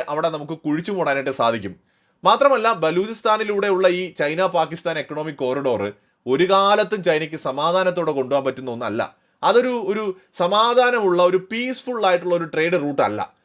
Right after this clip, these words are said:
പ്രത്യേകിച്ച് കടന്നു പോകുന്നത് പാക് അധീന കാശ്മീരിലൂടെയാണ്. പാക് അധീന കാശ്മീരിലും ബലൂചിസ്ഥാനിലും ഒരുപാട് വിഘടനവാദ ഗ്രൂപ്പുകളും തീവ്രവാദ ഗ്രൂപ്പുകളും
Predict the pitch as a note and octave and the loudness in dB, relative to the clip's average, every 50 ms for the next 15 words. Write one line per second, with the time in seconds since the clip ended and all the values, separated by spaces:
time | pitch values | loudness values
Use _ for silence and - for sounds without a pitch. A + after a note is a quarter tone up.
0 | _ _ - A2+ B2 B2+ F#3 F#3+ F#3 F#3+ G3+ F3 E3 E3 F#3 G#3 A3 G3+ G3 G3 | _ _ -4 -4 -2 2 2 2 2 2 2 0 2 2 2 0 0 0 0 0
1 | F#3 F3+ E3+ E3+ F3 - E3 D#3+ F3 F#3+ - G3+ F3 E3 E3 F3 F3+ F3+ E3 D3 | 2 2 0 0 0 2 2 2 2 0 2 0 0 0 0 -2 -2 0 0 0
2 | C#3+ D#3 D#3 - F3 F#3 F3+ F3+ F3+ F3 D#3+ D3 A#2+ G#2 F#2 D#2 _ _ _ _ | -2 -2 -2 0 2 2 2 2 2 4 4 6 4 4 0 -6 _ _ _ _
3 | _ _ _ _ - - E3 F#3+ A3+ A#3 B3+ C4+ B3+ A#3 B3+ B3+ B3+ A#3+ G#3+ G3+ | _ _ _ _ 0 2 4 4 2 4 4 2 2 2 0 -2 -2 -2 0 -2
4 | G3+ G3+ G#3 G#3+ A3+ G#3 A3 A3 G#3+ G3 F3+ F3 F3+ F#3+ F#3 G3 F#3+ - F3+ E3 | -4 -4 -6 -6 -6 -2 -2 -2 0 2 2 4 4 2 -2 -2 -2 0 -2 0
5 | E3 F3 F3 E3 D#3 D#3 E3+ F3 G#3+ G#3+ G#3 F3+ D3+ D#3 E3 E3 - _ _ _ | 0 -2 -4 -4 -2 -2 0 2 4 4 4 4 4 2 0 -2 -6 _ _ _
6 | D3 F3+ F3 E3+ G3+ A3+ A#3 A#3+ A3+ A3 G#3 G3+ G3+ G3 E3+ D#3+ D#3+ D3 C#3+ E3 | -6 -6 -4 -2 -2 0 0 2 4 4 4 4 4 0 0 0 -2 -2 -2 -2
7 | D3+ D3 D#3 E3 E3 E3+ E3+ F#3 G3+ G#3+ G#3+ G#3 G#3 G#3 G3+ G3 E3+ E3 D#3 C#3 | -2 -2 -2 -2 -4 -6 -4 -2 0 0 2 2 2 2 2 0 0 -2 -4 -4
8 | D3 C#3+ C#3+ D3 D#3+ | -4 -4 -4 -4 -4